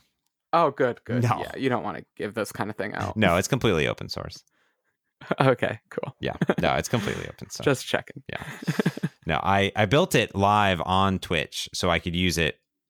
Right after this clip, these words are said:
Speaker 2: with Twitch. You know what I mean? So.
Speaker 1: How incestuous.
Speaker 2: Yeah.
Speaker 1: <laughs>
Speaker 2: That's how we do
Speaker 1: Great.
Speaker 2: it, so.
Speaker 1: <laughs>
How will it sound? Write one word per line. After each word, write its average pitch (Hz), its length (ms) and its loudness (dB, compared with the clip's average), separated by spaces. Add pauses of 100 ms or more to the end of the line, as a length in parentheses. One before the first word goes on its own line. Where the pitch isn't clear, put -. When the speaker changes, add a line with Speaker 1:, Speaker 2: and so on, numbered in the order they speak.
Speaker 2:
with 87 360 0 (340)
Twitch. - 540 -4 (160)
You 85 80 0
know 85 80 4
what 82 100 2
I 78 60 2
mean? 78 320 -2 (600)
So. 55 480 -8
Speaker 1:
How 117 280 2
incestuous. 98 800 -4 (340)
Speaker 2:
Yeah. - 240 0 (440)
Speaker 1:
<laughs> - 440 -20
Speaker 2:
That's - 180 -14
how 101 140 -6
we 127 140 -10
do 120 120 -4
Speaker 1:
Great. 123 140 2
Speaker 2:
it, - 180 -8
so. 67 280 -12 (680)
Speaker 1:
<laughs> - 20 -20